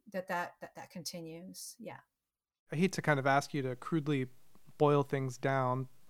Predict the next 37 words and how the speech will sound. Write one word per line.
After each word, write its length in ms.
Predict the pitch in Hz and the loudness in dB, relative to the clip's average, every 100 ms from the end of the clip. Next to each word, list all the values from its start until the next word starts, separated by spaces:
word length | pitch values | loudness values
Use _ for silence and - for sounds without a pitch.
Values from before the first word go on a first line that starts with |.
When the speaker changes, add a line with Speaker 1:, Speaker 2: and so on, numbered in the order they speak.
| - | -2
Speaker 2:
um, 180 | 131 127 | -2 0
to 120 | 139 | -2
a 40 | |
few 160 | - 143 | 0 -2
<laughs> 0 | |
talking 460 | - 170 160 151 | 2 4 4 2
points, 360 | 135 135 127 - | 0 -4 -4 -4
but 240 | - 131 - - - - | -2 -2 -4 -20 -18 -6
if 180 | 147 - | -4 2
you'll 120 | 147 | 2
indulge 340 | 135 147 147 | 4 4 4
me, 140 | 147 131 | 0 -4
can 260 | - 151 | -4 -2
you 380 | 147 151 151 147 - - - | 2 4 4 2 -4 -20 -14
say 680 | - - 156 151 147 143 - - | -8 2 4 6 4 0 -6 -2
what 160 | 160 | 0
you 120 | 180 135 | 0 -6
feel 300 | - 147 147 | 0 2 2
you 220 | 139 135 | 0 -6
learned 580 | 127 127 131 135 135 - - - | -6 -4 -4 -6 -10 -16 -8 -6
about 460 | 135 139 139 147 - - - | 0 2 2 -2 -10 -16 -8
Le 80 | 143 | -6
Chambon 560 | - 147 143 143 147 | -4 -2 0 0 -2
and 120 | 143 | -2
the 60 | 143 | 0
wider 320 | 139 143 147 | 4 4 4
plateau? 560 | 143 147 139 - 147 143 | 0 -2 -4 -2 0 0
I 60 | |
mean, 220 | 143 147 151 | 0 0 2
you've 180 | 151 | 2
done 160 | - 151 | 6 6
that 240 | 139 127 - - - | 6 2 -2 -18 -2
quite 180 | - 147 | 4 6
a 40 | |
bit 140 | 135 131 | 6 4
already, 380 | 123 127 127 | 4 4 2
but 260 | 131 131 123 | 0 -2 -4